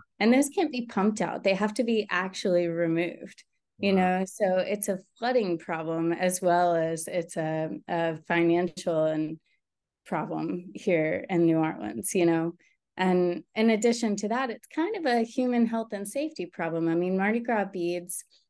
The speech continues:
Speaker 1: it really only started in the eighties. There were glass beads before that. When I was a kid, everybody would scramble to get one string of beads.
Speaker 2: Mm.
Speaker 1: But basically every year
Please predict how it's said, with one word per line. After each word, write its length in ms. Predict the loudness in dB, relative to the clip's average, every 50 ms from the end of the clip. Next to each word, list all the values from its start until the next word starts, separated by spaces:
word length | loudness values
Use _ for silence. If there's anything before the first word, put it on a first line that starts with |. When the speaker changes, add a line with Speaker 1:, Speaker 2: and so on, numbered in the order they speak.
| _ _ _
Speaker 1:
it 80 | 2
really 260 | 4 4 6 6 6 6
only 220 | 6 6 6 4
started 460 | 2 2 2 2 2 4 2 2 0
in 100 | 0 0
the 140 | 0 0 2
eighties. 600 | 2 2 2 0 -2 -2 -2 -2 -2 -4 -4 -4
There 140 | -4 -2 -2
were 140 | -2 -2 -2
glass 420 | -2 -2 -2 -2 -2 -2 -4 -6
beads 300 | -6 -4 -4 -4 -4 -4
before 380 | -6 -8 -8 -4 -2 0 0 0
that. 220 | 0 -2 -4 -4
When 120 | -2 -2
I 160 | -2 0 0 0
was 180 | 0 0 -2
a 60 | -4
kid, 340 | -6 -4 -2 0 0 2 2
everybody 380 | 0 0 -2 -2 -2 -2 -2 -2
would 180 | -4 -4 -6
scramble 480 | -8 -8 -2 0 2 2 2 2 2 0
to 80 | -2 -2
get 220 | -4 -6 -6 -6
one 400 | -4 -2 0 4 4 4 4 4
string 320 | 2 -2 -2 -2 0 0
of 80 | 0 -2
beads. 500 | -2 -4 -4 -4 -6 -8 -6 -6 -6 -6
Speaker 2:
Mm. 0 | -8 -16 -20 -20 _ _ _ _ _
Speaker 1:
But 400 | 0 2 4 4 4 2 2 -2 -4 -10 _ _ _ _ _ _ _ _ -20 0
basically 720 | 4 4 4 6 4 0 2 2 4 4 4 4 2 2 0
every 300 | -2 0 2 2 2 2
year 300 | 2 4 4 4 2